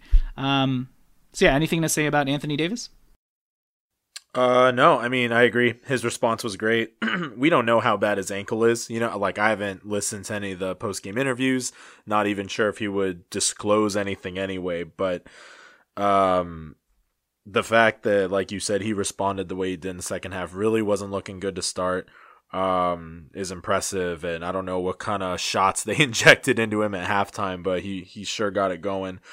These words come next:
Speaker 2: Um, like you said, that dunk was, like, had we won the game, it would be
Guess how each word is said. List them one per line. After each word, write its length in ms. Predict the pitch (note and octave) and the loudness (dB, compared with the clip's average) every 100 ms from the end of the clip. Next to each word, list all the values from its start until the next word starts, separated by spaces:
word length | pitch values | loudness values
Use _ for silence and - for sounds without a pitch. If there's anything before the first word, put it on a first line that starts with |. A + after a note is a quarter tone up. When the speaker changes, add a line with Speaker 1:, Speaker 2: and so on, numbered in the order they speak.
| - - - | -20 -20 -12
Speaker 2:
Um, 300 | F2 F2+ F2 | -4 -2 0
like 180 | F#2+ F#2+ | 0 0
you 80 | G2 | -2
said, 320 | - G2 E2+ | 0 2 2
that 240 | G2 F#2+ E2 | 2 2 0
dunk 260 | F#2+ F#2 | -2 -2
was, 440 | F#2+ F2 E2 - - - - _ _ - | -4 -4 -4 -6 -8 -16 -20 _ _ -4
like, 440 | F2+ E2 - - _ _ | -2 -2 -8 -20 _ _
had 180 | - A#2 | 0 2
we 140 | B2+ | 4
won 340 | A#2 G2+ A#2+ A#2+ | 2 6 6 4
the 80 | G#2 | 0
game, 260 | G#2 G2 | -4 -2
it 60 | G2 | -2
would 220 | G2 F2+ | -2 -4
be 460 | G2 F#2+ F#2 F2 | -4 -2 -4 -6